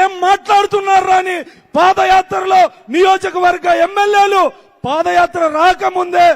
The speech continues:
మా గురించి మాట్లాడితే, మా అవినీతి గురించి మాట్లాడితే ఖబర్దార్ అని హెచ్చరించే స్థాయికి లోకేష్ గారు వచ్చారంటే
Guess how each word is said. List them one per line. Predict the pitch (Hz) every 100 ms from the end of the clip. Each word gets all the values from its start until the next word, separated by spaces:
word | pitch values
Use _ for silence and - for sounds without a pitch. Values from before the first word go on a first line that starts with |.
| - - - 233
మా | 311 311
గురించి | 330 349 349 339 330
మాట్లాడితే, | 339 370 359 359 359 330 - _ _ 208
మా | 320 320
అవినీతి | 339 370 359 349
గురించి | 359 349 370 339
మాట్లాడితే | 349 359 381 370 - 381 339 - - -
ఖబర్దార్ | 302 349 381 370 339 370 359 359
అని | 359 302
హెచ్చరించే | 339 349 349 339 349 302
స్థాయికి | - 339 427 415 415 339 - _ 202
లోకేష్ | 269 320 320 247 302
గారు | 294
వచ్చారంటే | 294 294 294 294 285 294